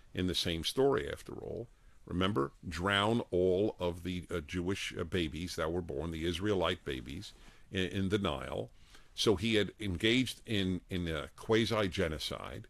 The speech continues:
of, of the, uh, Hebrew people. With no more males, they're not gonna, they're not gonna survive. And, uh, had, uh, tortured and enslaved them for four hundred years. The first nine plagues didn't work.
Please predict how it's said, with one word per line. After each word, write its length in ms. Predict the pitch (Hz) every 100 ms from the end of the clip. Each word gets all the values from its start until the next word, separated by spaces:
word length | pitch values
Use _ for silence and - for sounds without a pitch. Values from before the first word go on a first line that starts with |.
| - - - -
of, 260 | 92 82 80
of 200 | - 82
the, 260 | 87 85 80
uh, 60 | 73
Hebrew 380 | - 98 90
people. 480 | - 92 71 90 123 - - - - -
With 140 | - 82
no 160 | 87
more 200 | 87 90
males, 380 | 85 76 78 90
they're 100 | 87
not 180 | 78 80
gonna, 200 | 78 76 -
they're 100 | 80
not 180 | 76 -
gonna 180 | 73
survive. 600 | 71 76 64 64 67 107 - - - - - -
And, 480 | 101 95 90 90 98
uh, 120 | 90
had, 280 | 78 95 85 101
uh, 80 | 87
tortured 520 | - 120 120 127 110
and 220 | 95 90
enslaved 540 | 87 85 - 113 120 92
them 160 | 92
for 120 | - 82
four 300 | - 104 98
hundred 380 | 107 90 92
years. 420 | 80 76 76 73 - - - -
The 80 | -
first 400 | - 120 120 -
nine 260 | 113 107 98
plagues 460 | - 90 90 76
didn't 320 | - 90 92 78
work. 400 | 76 69 -